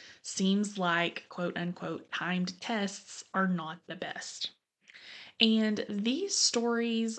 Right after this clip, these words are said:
all solidify my reason for creating Math Facts Simplified. I truly believe that if you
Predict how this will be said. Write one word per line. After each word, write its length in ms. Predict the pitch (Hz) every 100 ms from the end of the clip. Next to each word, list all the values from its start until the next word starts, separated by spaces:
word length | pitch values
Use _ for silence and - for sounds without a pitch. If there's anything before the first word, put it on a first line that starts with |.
| -
all 500 | 202 202 220 226 240
solidify 880 | 233 - 247 226 196 190 190 185 185
my 140 | 185 185
reason 500 | 170 160 156 151 180
for 180 | 165
creating 560 | 165 - 208 160 170 180
Math 200 | 147 139
Facts 260 | 175 - -
Simplified. 640 | 359 403 370 151 - - _ _ - - - -
I 80 | 214
truly 480 | 208 - 220 233 294
believe 580 | 311 269 196 196 - -
that 400 | 190 185 175 170 -
if 220 | 190 190
you 320 | 185 196 254